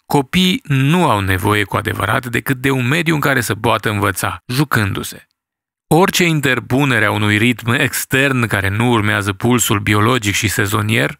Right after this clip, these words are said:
va tulbura în mod subtil structura delicată a creierului și sistemului nervos în curs de dezvoltare.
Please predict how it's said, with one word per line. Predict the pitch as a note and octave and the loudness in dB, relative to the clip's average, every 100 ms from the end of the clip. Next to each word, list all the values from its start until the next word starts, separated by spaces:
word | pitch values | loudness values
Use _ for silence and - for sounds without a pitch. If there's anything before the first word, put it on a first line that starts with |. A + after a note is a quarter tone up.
| - | -4
va | A#2+ D3+ | 0 0
tulbura | - C#3 A#2+ A2 C#3 | 2 0 2 2 2
în | C3 | 0
mod | G#2 B2+ | -2 -2
subtil | - G#2 - A#2+ | -4 -6 -2 -2
structura | D3 - A2 - A#2 | -2 -2 -2 0 0
delicată | G#2 G#2 G#2 A#2 A2+ G2 | 0 0 0 0 0 -2
a | |
creierului | - G#2+ G#2+ G#2+ G#2+ | 0 2 2 2 2
și | G#2 A2 | 2 0
sistemului | A2 F#2+ - A2 G#2+ G#2 | 0 0 0 0 0 0
nervos | G#2 G2+ A#2 - | -2 0 -2 0
în | A#2+ A2 | -2 0
curs | A2+ A2 | 0 0
de | B2 G#2 | 0 0
dezvoltare. | A2 A2+ C#3 C3 C3+ G2+ - | 0 0 0 2 0 0 -4